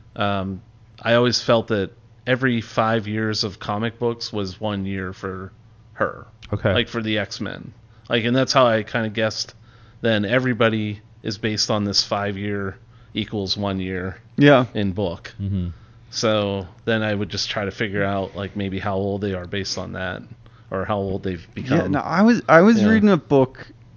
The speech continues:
Speaker 3: I can't remember what it was. I think it might have been, like, one of the Bendis Avengers things or X-Men or something, but, like, it was, like, maybe two or three years ago, and somebody casually mentioned that, like, Secret Invasion was, like, six months ago in their universe. I'm like, "What?"
Speaker 1: Yeah.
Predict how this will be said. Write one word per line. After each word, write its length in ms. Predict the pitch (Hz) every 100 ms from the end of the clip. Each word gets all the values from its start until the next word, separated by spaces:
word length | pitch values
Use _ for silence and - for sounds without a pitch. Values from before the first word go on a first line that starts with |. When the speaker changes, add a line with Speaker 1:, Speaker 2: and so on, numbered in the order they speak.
| -
Speaker 3:
I 100 | 139
can't 300 | - - 135
remember 300 | 147 147 131
what 200 | 131 135
it 80 | 147
was. 360 | 143 135 127
I 40 | 127 -
think 200 | 143 -
it 40 |
might 140 | - 147
have 80 | 131
been, 120 | 139
like, 160 | 131
one 160 | 123 131
of 60 | 120
the 60 |
Bendis 420 | 113 127 127 127
Avengers 540 | 120 107 98 104 - -
things 420 | 104 104 98 127
or 280 | 110 98 -
X-Men 380 | - - 113 98
or 80 |
something, 380 | 139 135 - 107
but, 120 | 104
like, 300 | 80 107 131 - - - - - - - - - -
it 60 | 175
was, 120 | 185
like, 160 | 190
maybe 200 | 190 165
two 260 | 151 - 226
or 60 | 226
three 200 | 202 170
years 220 | 165 156
ago, 160 | 139
and 100 | 127
somebody 280 | 131 151 160
casually 500 | - 156 139 131 143
mentioned 380 | 123 131 - 131
that, 80 | 117
like, 160 | 123 131
Secret 420 | - 147 135 135
Invasion 500 | 135 127 127 123 127
was, 160 | 123 123
like, 160 | 101
six 300 | - 131 -
months 260 | 127 127 -
ago 240 | 123 110
in 80 | 104
their 140 | 110 110
universe. 460 | 113 113 104 127
I'm 80 | 107
like, 140 | 101 -
"What?" 440 | 95 101 113 135 208
Speaker 1:
Yeah. 240 | 262